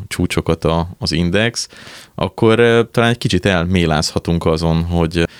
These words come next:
mennyit fejlődött a magyar tőkepiac, illetve aki most gondolkozik befektetésekben bármi miatt is, akár azért, mert,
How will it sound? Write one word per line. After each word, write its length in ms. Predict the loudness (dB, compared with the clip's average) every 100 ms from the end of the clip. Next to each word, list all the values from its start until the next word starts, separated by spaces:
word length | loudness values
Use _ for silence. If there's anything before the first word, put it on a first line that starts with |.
| -20 -4
mennyit 300 | 0 0 0
fejlődött 520 | 0 0 2 0 0
a 40 |
magyar 360 | 0 2 2 0
tőkepiac, 720 | 0 0 -2 0 0 0 0
illetve 240 | -2 0 -2
aki 200 | 0 0
most 300 | 2 2 2
gondolkozik 840 | 0 2 2 0 0 0 -2 -4
befektetésekben 1120 | -4 -2 -2 -2 -2 -2 -2 -2 -4 -2 0 0
bármi 380 | 0 0 0
miatt 380 | 0 0 -2 -2
is, 120 | -2
akár 320 | -2 0 0 0
azért, 340 | 0 -2 -2
mert, 340 | -4 -4 -4